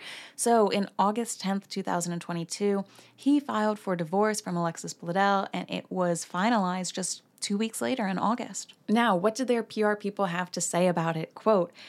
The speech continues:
"They didn't have a huge circle of friends, but they both made up for it with very thriving and busy careers, almost to a fault. Vincent has always been a little bit of a lone wolf, and he's going to benefit from time on his own. Alexis is a little eccentric herself, but compared to Vinny,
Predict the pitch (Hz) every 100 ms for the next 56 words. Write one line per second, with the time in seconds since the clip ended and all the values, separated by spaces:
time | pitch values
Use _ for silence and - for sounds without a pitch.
0 | - - 185 254 277 240 254 254 226 208
1 | 202 190 180 175 - 208 214 208 185 175
2 | 170 226 277 247 196 190 - 185 185 175
3 | - 185 220 294 294 202 202 202 202 196
4 | 190 170 156 165 - 175 190 185 170 -
5 | - 175 170 - - 175 - 226 220 -
6 | - - - - 226 254 285 226 202 190
7 | 185 190 180 180 175 208 220 247 214 185
8 | 170 165 170 226 - 185 175 - 175 165
9 | 185 220 226 254 - 262 - 175 175 175
10 | 170 160 165 - - 202 - - _ _
11 | - - 185 302 - 202 180 - 175 180
12 | 180 214 269 269 - 196 180 180 175 180
13 | - 208 180 175 - - 170 208 262 262
14 | 180 175 175